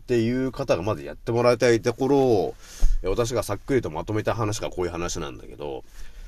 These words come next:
結構ガチでしょと。だからみんなそのさ、こう指だけでこうさ、こっ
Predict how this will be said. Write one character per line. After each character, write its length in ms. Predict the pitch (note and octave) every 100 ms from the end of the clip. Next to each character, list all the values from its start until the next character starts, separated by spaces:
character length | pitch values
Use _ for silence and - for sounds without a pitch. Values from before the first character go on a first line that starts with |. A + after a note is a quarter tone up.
| - - - -
結 160 | A#3 -
構 80 |
ガ 160 | - C#3+
チ 160 | - A2+
で 60 |
し 80 | -
ょ 60 | A#2
と。 80 | -
だ 40 | - - - - - - - - - -
か 60 | C3
ら 60 | G#2+
み 100 | G#3+
ん 40 |
な 120 | A#3
そ 80 | F#3
の 100 | F3
さ、 220 | E3 E2 - - - - -
こ 60 |
う 40 | A#2+
指 260 | E3 C#4+
だ 100 | C#4
け 140 | A3+ F3
で 80 |
こ 200 | A#2 A#2+
う 40 | G#2+
さ、 160 | G#2 F2
こ 120 |
っ 60 | D3